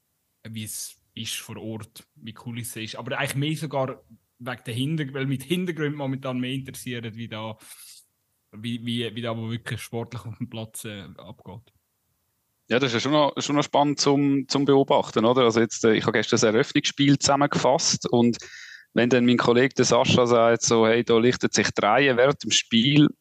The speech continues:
Speaker 2: Klar, ähm, äh, Katar ist jetzt der erste W-M-Gastgeber gewesen, der wirklich das Eröffnungsspiel dann auch verliert. Das habe ich noch einen interessanten Fakt rein sportlich gefunden, dass wirklich der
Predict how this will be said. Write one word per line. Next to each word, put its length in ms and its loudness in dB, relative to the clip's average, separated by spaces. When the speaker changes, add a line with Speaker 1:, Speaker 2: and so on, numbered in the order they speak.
Speaker 2:
Klar, 460 2
ähm, 500 2
äh, 280 4
Katar 340 0
ist 160 0
jetzt 220 -4
der 320 6
erste 500 2
W-M-Gastgeber 720 2
gewesen, 160 0
der 80 4
wirklich 240 2
das 100 4
Eröffnungsspiel 540 2
dann 140 4
auch 80 4
verliert. 680 0
Das 160 0
habe 100 2
ich 60 4
noch 160 4
einen 240 -2
interessanten 560 0
Fakt 340 0
rein 160 0
sportlich 400 0
gefunden, 380 0
dass 280 0
wirklich 440 0
der 320 4